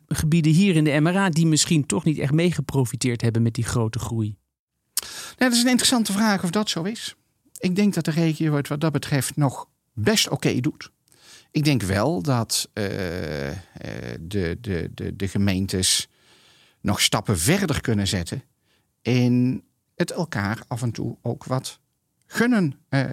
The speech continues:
Speaker 2: daarbinnen. Eh, dus de, de concurrentie die ik soms ook zie tussen gemeentes, de, eh, ja, de haat en nijd die er hier en daar toch ook wel is, eh, eh,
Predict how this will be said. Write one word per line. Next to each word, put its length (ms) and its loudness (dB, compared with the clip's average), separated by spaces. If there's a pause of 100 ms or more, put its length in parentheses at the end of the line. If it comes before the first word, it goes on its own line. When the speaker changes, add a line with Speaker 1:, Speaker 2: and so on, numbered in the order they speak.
Speaker 2:
daarbinnen. 560 0 (200)
Eh, 120 -6 (280)
dus 240 -2
de, 200 0 (300)
de 120 -4
concurrentie 560 2
die 160 0
ik 100 -4
soms 220 0
ook 180 -2
zie 160 -2
tussen 300 -4
gemeentes, 720 -2
de, 320 0 (500)
eh, 420 -4
ja, 360 -8
de 80 -16
haat 300 -6
en 120 -4
nijd 240 -4
die 120 -2
er 100 -4
hier 220 -2
en 100 0
daar 240 -2
toch 200 -8
ook 140 -2
wel 140 0
is, 440 -2
eh, 480 -2
eh, 60 -6